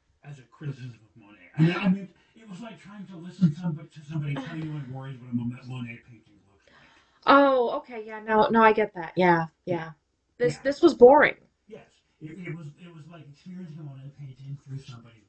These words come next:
Speaker 1: words. And Monet is somebody you absolutely should experience firsthand, having been bo-, seen both, uh, the,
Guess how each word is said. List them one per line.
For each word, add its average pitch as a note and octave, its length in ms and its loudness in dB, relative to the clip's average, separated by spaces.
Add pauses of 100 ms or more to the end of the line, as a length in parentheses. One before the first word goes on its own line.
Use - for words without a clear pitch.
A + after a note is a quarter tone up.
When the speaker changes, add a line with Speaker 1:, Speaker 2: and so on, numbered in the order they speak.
Speaker 1:
words. - 440 -20 (260)
And B2+ 220 -6
Monet C3 340 4
is C3 180 4
somebody A#2 260 -2
you A#2 200 -10
absolutely B2 720 4
should A#2 500 6 (840)
experience B2 640 6
firsthand, - 560 -6
having C3 380 10
been B2+ 420 10 (380)
bo-, B2 300 4
seen D3+ 340 4
both, B2 480 4
uh, F#2 240 -6 (560)
the, F#2 360 -6